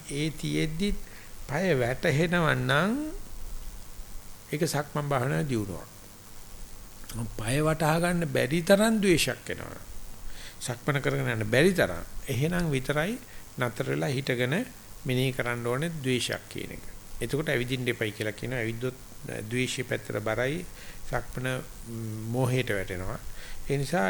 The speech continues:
ඇවිදින ගමන් එනේන ද්වේෂ හිති වලට මෛත්‍රී කරන්න යන්න එපා. තමන් කරන සක්මන කරන ගමන් එන ද්වේෂ හිති වල බොහෝම ලාමකයි. ඒක ගණන් නොගෙන සක්මන කරන්න. එතකොට අන්තිමට මේවා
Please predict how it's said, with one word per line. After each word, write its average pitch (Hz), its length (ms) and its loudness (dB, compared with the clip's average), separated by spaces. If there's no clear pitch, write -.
ඇවිදින 131 460 0
ගමන් 175 400 0
එනේන 156 400 2
ද්වේෂ 180 320 4
හිති 185 240 2
වලට 180 320 2
මෛත්‍රී 151 380 0
කරන්න 123 300 2
යන්න 113 200 2
එපා. 113 460 0
තමන් 135 380 2
කරන 147 260 2
සක්මන 151 460 0
කරන 135 340 2
ගමන් 139 480 2
එන 185 140 2
ද්වේෂ 175 320 6
හිති 175 240 4
වල 180 120 4
බොහෝම 175 520 4
ලාමකයි. 101 480 0
ඒක 180 160 -2
ගණන් 147 320 4
නොගෙන 165 340 2
සක්මන 143 400 0
කරන්න. - 260 -4
එතකොට 170 320 2
අන්තිමට 147 360 0
මේවා 143 300 0